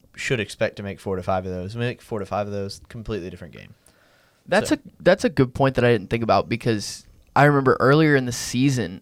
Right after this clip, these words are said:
Speaker 2: against, like, Houston and Tennessee, I feel like we weren't getting good looks.
Speaker 1: No, like, uh,
Speaker 2: Like
Speaker 1: we were guarded, like, to m-, midcourt.
Speaker 2: They ran us off the three-point line.
Speaker 1: Yeah.
Speaker 2: We could not get a good shot up. We shot horrendously from deep,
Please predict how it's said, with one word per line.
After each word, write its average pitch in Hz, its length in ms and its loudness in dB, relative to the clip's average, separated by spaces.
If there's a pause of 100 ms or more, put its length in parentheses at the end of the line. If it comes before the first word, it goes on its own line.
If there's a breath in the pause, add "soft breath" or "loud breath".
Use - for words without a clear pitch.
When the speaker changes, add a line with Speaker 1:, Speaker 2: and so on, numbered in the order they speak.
Speaker 2:
against, 123 460 -2
like, 92 340 -4 (300)
Houston 117 760 -4 (160)
and 113 180 -6
Tennessee, 113 720 -6 (640)
I 123 80 0
feel 147 160 2
like 120 140 2
we 131 120 2
weren't 120 460 0
getting 107 280 -2
good 95 200 -2
looks. - 380 -8 (360)
Speaker 1:
No, 220 180 -2 (200)
like, 143 200 -2
uh, 90 160 -6
Speaker 2:
Like 151 160 6
Speaker 1:
we 202 60 0
were 170 160 -4
guarded, 135 540 0
like, 104 200 -4 (300)
to 135 100 -6
m-, 113 240 -8
midcourt. 131 500 -8 (100)
Speaker 2:
They 165 160 6
ran 147 400 6
us 151 220 4
off 127 240 6
the 131 100 -4
three-point 127 580 -4
line. 110 380 -2
Speaker 1:
Yeah. - 100 -2
Speaker 2:
We 135 120 2
could 135 280 0
not 127 280 2
get 127 100 -2
a 120 60 -4
good 113 260 -4
shot 101 400 2
up. 101 300 -2
We 117 160 -10
shot 107 420 -2 (320)
horrendously 123 840 -4
from 117 240 -12
deep, 98 320 -12